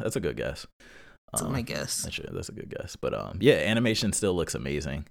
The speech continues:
Speaker 1: Um, they're getting into, they're doing that thing where they have, like, a tidbit of action every episode. So, um, right now they're kinda like, the villains are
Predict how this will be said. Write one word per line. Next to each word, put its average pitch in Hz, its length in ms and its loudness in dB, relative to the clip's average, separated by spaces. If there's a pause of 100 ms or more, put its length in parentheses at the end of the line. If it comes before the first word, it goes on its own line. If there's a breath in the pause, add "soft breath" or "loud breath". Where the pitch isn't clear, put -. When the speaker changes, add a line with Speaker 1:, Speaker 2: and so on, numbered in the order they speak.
(500)
Speaker 1:
Um, - 460 -4
they're 101 240 6
getting 87 320 2
into, 78 580 0 (520)
they're 98 140 6
doing 117 200 6
that 98 180 2
thing 98 140 4
where 90 120 4
they 82 120 4
have, 82 180 2
like, 76 160 2
a 71 60 0
tidbit 78 400 2
of 71 100 0
action 71 380 2
every 71 240 -2
episode. 67 500 -4
So, 65 300 -2 (680 loud breath)
um, 52 480 -4 (360)
right 85 240 4
now 80 240 2
they're 71 180 2
kinda 73 280 0
like, 67 380 -2
the 80 120 0
villains 71 440 0
are 64 440 2